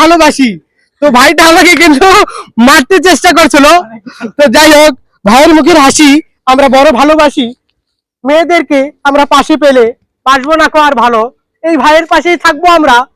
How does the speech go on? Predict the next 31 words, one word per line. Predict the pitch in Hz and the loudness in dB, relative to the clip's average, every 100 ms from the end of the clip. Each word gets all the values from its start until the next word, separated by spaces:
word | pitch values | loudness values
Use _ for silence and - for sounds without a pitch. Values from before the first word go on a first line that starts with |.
| _ _ | _ _
সারা | 311 330 | -2 0
জীবন | 254 262 285 | -2 -2 0
ভর। | 247 247 147 _ _ _ _ _ _ _ _ _ _ _ _ | 0 0 -4 _ _ _ _ _ _ _ _ _ _ _ _
তো | 262 277 277 247 226 | 0 2 2 0 -2
ভিডিও | 254 285 320 311 | -2 0 2 2
একটু | 247 | 0
হাসি | 254 220 202 | -2 -2 -2
মজা | 254 240 240 | -2 -2 -2
চলবে, | 233 240 233 247 277 - _ _ _ - | -2 -2 -2 -2 -4 -14 _ _ _ -4
ভাইরা | 233 277 285 | 0 0 0
কিন্তু | 285 254 | -2 0
অনেক | 294 302 311 | 0 2 0
হাসি | 240 233 285 | -2 -4 -4
মজা | 269 254 | -2 -2
করতেছে | 240 214 226 226 | -4 -6 -8 -6
ভাই। | 208 220 311 _ _ _ _ _ _ _ _ _ _ _ _ _ _ _ _ _ _ _ _ _ _ _ _ _ _ - | -4 -6 -8 _ _ _ _ _ _ _ _ _ _ _ _ _ _ _ _ _ _ _ _ _ _ _ _ _ _ -6
তো | 294 | -4
ভাইরা | 247 269 320 349 311 | 0 0 2 0 0
কিছু | 285 330 | -2 0
মনে | 320 320 | 0 0
করেন | 311 320 330 | 0 0 0
না, | 349 330 | 0 0
আমি | 320 | 2
আপনাদেরকে | 302 302 285 311 254 320 320 277 | 0 -2 -2 -4 -4 -2 0 0
ভিডিও | 233 226 285 | -2 -4 -2
করেছি, | 294 277 - 302 | -2 -4 -6 -6
তালটা | 311 285 285 311 | -2 -2 0 0
আমি | 285 294 | 0 -2
ঘুরাতে | 254 269 277 | -4 -4 -4
পারলাম | 269 277 285 285 | -4 -2 -2 0
না। | 311 | 0